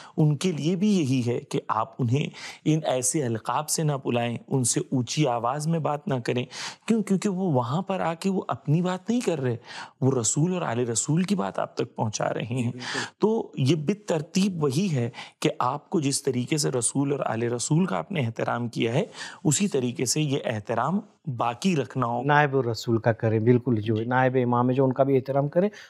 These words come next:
Speaker 2: और इसका नुकसान भी सिर्फ हम ही को होगा। ये अगर आप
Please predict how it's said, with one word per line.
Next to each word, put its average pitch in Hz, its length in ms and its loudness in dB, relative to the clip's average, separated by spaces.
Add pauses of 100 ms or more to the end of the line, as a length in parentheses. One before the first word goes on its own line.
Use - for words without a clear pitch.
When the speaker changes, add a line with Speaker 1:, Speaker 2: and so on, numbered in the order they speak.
(100)
Speaker 2:
और 190 120 8
इसका 226 240 0
नुकसान 202 560 2
भी 214 80 0
सिर्फ 226 220 2 (120)
हम 143 120 2
ही 180 80 6
को 165 160 2
होगा। 123 200 0
ये 135 300 4
अगर 147 300 4
आप 175 220 4